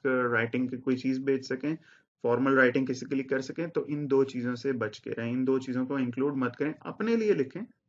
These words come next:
ठीक है? जब कभी आप यहाँ किसी लोकल अखबार में लिखेंगे, तब पाकिस्तान और इस्लाम को डिस्कस करें, वैसे मत करें, ठीक है? तो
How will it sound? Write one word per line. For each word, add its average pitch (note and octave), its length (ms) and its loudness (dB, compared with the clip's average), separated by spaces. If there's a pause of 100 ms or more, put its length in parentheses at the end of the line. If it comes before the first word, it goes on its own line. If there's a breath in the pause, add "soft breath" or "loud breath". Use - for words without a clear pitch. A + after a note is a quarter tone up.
(260)
ठीक B2 140 -4
है? D#3 140 0
जब C3+ 220 2
कभी C#3 220 0
आप C3+ 220 2
यहाँ B2+ 200 0
किसी D#3+ 220 -4
लोकल D3 300 0
अखबार C#3+ 340 2
में D3 140 2
लिखेंगे, D#3 300 -2
तब E3 240 -6
पाकिस्तान C#3+ 580 -2
और C#3 100 -2
इस्लाम B2 360 -2
को C3 60 -8
डिस्कस B2+ 340 -4
करें, B2 220 -8 (420 soft breath)
वैसे C3 300 4
मत G#2+ 180 0 (100)
करें, - 160 -8 (260)
ठीक C3 140 -6
है? F3 180 -4 (460 soft breath)
तो E3+ 300 0